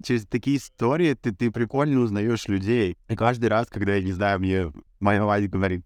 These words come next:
что она считает, что она все сделала правильно в моем воспитании, я просто напоминаю случай, когда она приготовила легкое, а, ну, было порезано кубиками, а легкое, ну, мясо в смысле, когда,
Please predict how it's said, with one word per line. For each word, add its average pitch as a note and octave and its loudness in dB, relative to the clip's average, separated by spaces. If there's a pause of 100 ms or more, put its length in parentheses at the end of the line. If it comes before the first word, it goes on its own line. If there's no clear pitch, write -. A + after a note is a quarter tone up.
(140)
что - -2
она F#2+ 0
считает, F#2+ -2
что - -6
она F#2+ -2
все G#2 0
сделала F#2 -2
правильно G2 0
в G2 0
моем G2 0
воспитании, G2 -2
я F#2 0
просто F#2+ -2
напоминаю G2+ -2
случай, G2+ -2 (140)
когда F#2+ 2
она F#2+ 0
приготовила G2+ 0
легкое, G#2 -2 (140)
а, F2+ 0
ну, B2 0
было D3 2
порезано A#2+ 0
кубиками, F#2 -6
а F#2+ 0
легкое, A2 -2
ну, G#2 2
мясо G2+ 0
в - -10
смысле, F#2 -2
когда, G2 0